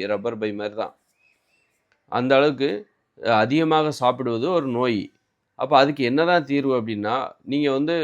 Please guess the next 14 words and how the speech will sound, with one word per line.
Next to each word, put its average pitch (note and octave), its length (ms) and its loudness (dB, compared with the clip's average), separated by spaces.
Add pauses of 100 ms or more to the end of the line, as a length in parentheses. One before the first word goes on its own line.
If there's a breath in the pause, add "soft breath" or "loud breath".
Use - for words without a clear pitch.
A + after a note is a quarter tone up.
உங்களுக்கு C#3 320 -2
குற்ற C#3 180 -4
உணர்ச்சி D3+ 360 -2
தேவையில்லை. A#2+ 420 0
நீங்க A#2 200 -2
அதிகமா D3 340 2 (100)
சாப்பிட்றீங்கங்கிறதுக்காக A#2+ 880 -2 (520 soft breath)
உங்க C#3+ 240 2
மேல D#3 280 6
உங்களுக்கு C#3+ 360 0
குற்ற C3+ 280 -10
உணர்ச்சி C3+ 360 0
தேவையில்லை. A#2 520 2
ஏன்னா C#3 260 2